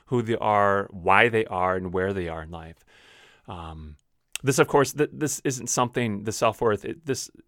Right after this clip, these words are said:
something you can't just do once and then forget about it. It is rather something that you have to and you must consistently work on. That's the only thing you really build anything of real value if, if, if you think about it. Um,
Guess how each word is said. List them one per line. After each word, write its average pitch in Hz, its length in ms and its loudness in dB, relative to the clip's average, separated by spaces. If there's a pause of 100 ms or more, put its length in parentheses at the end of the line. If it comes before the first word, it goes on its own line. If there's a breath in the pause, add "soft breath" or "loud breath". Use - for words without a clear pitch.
(120)
something 123 420 -4
you 104 60 -6
can't - 300 -10
just - 220 -8
do 107 220 -2
once 101 340 -4
and 95 100 -6
then 90 80 -2
forget 98 300 -4
about 87 280 -4
it. 98 120 -12 (560 loud breath)
It 107 80 -2
is 101 160 -2
rather 117 260 2
something 110 360 -2
that 101 200 -4
you 104 220 -6
have 113 380 -4
to 95 220 -8
and 104 180 -6
you 113 80 -4
must 110 260 -4
consistently 120 1120 -6 (380 loud breath)
work 110 320 4
on. 90 200 -6 (140)
That's 107 180 -8
the - 60 2
only 147 320 4
thing 127 340 -2
you 113 160 -4
really 120 280 0
build 95 520 0
anything 110 340 -8
of 87 120 -8
real 98 200 -2
value 85 480 -6
if, - 140 -20
if, - 320 -16
if 101 200 -14
you 87 60 -14
think 107 200 -12
about 85 260 -10
it. 87 160 -20 (600 soft breath)
Um, 87 420 -12